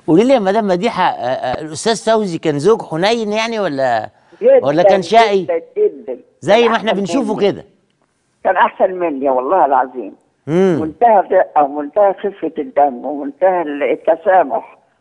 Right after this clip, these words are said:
Speaker 1: مم.
Speaker 2: وزي حضرتك ما بتشوفه في الأفلام هو في البيت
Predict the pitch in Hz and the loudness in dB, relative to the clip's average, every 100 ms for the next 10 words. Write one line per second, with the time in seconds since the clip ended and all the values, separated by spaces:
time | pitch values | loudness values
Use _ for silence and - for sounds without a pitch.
0 | _ _ _ 165 185 165 - 214 233 196 | _ _ _ 0 2 2 2 2 4 2
1 | 180 - 170 202 214 165 160 156 160 160 | 0 -2 -4 -4 -2 -4 -4 -6 -6 -10
2 | 208 196 151 160 - - - 180 208 208 | -12 -12 -10 -6 -4 -4 -2 2 2 0
3 | 202 _ _ _ - 220 214 180 190 165 | -6 _ _ _ 0 4 4 2 -4 -4
4 | 196 196 | 2 2